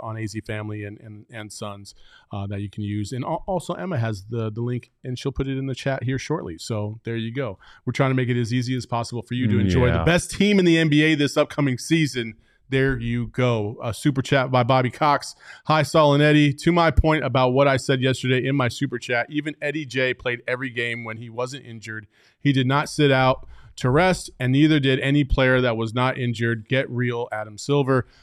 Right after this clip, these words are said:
Speaker 1: Okay, well, that's a nice transition in what we're gonna talk about, which is load management. And if you didn't know, I don't know what rock you've been living under, but, but load management is now here. Um,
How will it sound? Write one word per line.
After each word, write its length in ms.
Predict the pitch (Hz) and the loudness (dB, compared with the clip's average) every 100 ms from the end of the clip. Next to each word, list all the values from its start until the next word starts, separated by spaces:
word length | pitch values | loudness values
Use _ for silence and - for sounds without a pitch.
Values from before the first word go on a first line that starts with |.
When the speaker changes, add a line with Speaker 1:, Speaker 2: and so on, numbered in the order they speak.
| - | 0
Speaker 1:
Okay, 320 | 151 - 104 - | 0 2 -2 -2
well, 420 | 139 165 170 - - 131 | 4 4 4 -4 -10 -2
that's 220 | 143 - | -2 2
a 20 | |
nice 220 | 151 143 | 2 2
transition 520 | - 139 123 127 127 | 0 0 0 -2 0
in 280 | 120 117 113 | 0 0 -2
what 200 | 120 120 | -2 -4
we're 180 | 123 113 | -8 -8
gonna 140 | 113 | -8
talk 300 | 104 123 110 | -4 -2 -2
about, 320 | 120 113 110 113 | -2 -2 -2 -2
which 260 | 113 - | -4 -2
is 360 | 117 104 104 - _ _ _ | -2 0 -2 -8 _ _ _
load 640 | 123 170 185 175 175 160 - | 2 6 8 8 6 2 -4
management. 720 | - 123 123 123 113 120 120 - | -4 0 0 0 0 0 0 -2
And 100 | 110 | -6
if 100 | 110 | -4
you 40 | |
didn't 300 | 110 165 147 | 0 0 2
know, 400 | 127 123 123 123 117 | 2 2 2 2 -2
I 100 | 117 | -8
don't 140 | 117 | -8
know 100 | 113 | -8
what 180 | 117 - | -8 -6
rock 280 | 123 127 - | -2 -2 -4
you've 160 | - | -6
been 200 | 113 110 | -4 -4
living 280 | 117 156 131 | -2 -2 -2
under, 320 | 110 107 147 - - - - - | -2 -2 -2 -4 -18 -10 -8 -4
but, 500 | 147 208 196 - - _ _ _ _ - | 2 2 2 -4 -16 _ _ _ _ -8
but 580 | 120 147 131 - - - _ _ _ | 0 2 2 -2 -12 -18 _ _ _
load 260 | - 165 208 | 0 4 4
management 440 | 202 190 190 180 165 | 6 4 4 4 4
is 100 | 139 | 4
now 180 | 156 151 | 4 4
here. 500 | - 143 131 127 - _ _ - | 4 2 4 0 -4 _ _ -6
Um, 320 | 123 120 120 | 0 2 0